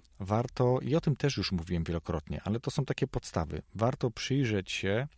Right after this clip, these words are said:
temu, co jem, warto zrobić sobie takie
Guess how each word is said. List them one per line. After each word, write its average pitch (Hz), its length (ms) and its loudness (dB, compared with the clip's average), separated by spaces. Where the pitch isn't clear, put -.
temu, 104 540 4
co 101 180 2
jem, 87 340 2
warto 113 560 2
zrobić 117 340 2
sobie 104 160 0
takie - 240 -4